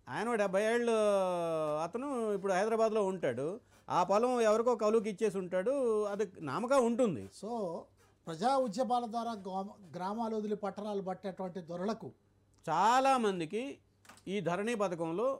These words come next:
Speaker 1: వాళ్ళందరూ తిరిగి యజమానులు అయ్యారు. ఇక్కడ ఇంకో పాయింట్ కూడా మీరు గమనించండి. నేను ఒక ఇంటికి యజమాని అయితే నేనేం చేస్తాను?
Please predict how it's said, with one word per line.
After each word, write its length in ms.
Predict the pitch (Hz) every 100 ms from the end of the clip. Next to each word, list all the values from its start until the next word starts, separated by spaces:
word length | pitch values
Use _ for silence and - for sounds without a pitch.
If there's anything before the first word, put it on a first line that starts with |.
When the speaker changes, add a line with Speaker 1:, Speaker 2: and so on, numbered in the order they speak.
| -
Speaker 1:
వాళ్ళందరూ 520 | 165 180 175 190 240
తిరిగి 560 | 233 196 208 175 220 277 _ _ _ _ - - 175
యజమానులు 420 | 208 247 226 151
అయ్యారు. 300 | 120 98 90 - -
ఇక్కడ 140 | 208
ఇంకో 160 | 233 226
పాయింట్ 300 | 190 220 262
కూడా 140 | 262
మీరు 100 | 220
గమనించండి. 640 | 175 175 190 143 107 80 - _ _ _ _ _ _ _ _ -
నేను 260 | 135 240
ఒక 120 | 247 202
ఇంటికి 240 | 233 277
యజమాని 360 | 254 262 262 233
అయితే 160 | 240
నేనేం 340 | 247 220 247 240
చేస్తాను? 460 | 220 202 175 180